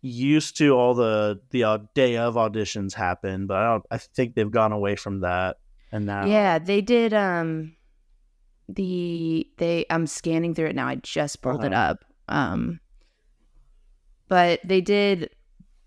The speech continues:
Speaker 2: recorded auditions for all the All-State kids.
Speaker 1: Right.
Speaker 2: I think for everybody. So
Speaker 1: I think so.
Speaker 2: e-, everybody knows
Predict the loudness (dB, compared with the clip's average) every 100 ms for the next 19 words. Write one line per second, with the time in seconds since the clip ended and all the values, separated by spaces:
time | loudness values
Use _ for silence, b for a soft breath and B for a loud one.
0 | _ _ _ -6 -6 -6 -2 2 4 4
1 | 2 2 0 -2 -4 0 2 2 2 0
2 | -2 -2 -4 -2 -6 -6 -10 -14 -16 _
3 | -6 -2 -2 -4 -8 _ -4 0 -2 0
4 | -2 0 -2 -2 -4 -6 -10 _ -20 -4
5 | 0 2 2 -2 -2 -4 -4 -8 _ -4
6 | 0 0 2 2 2 2 2 2 2 -2
7 | -14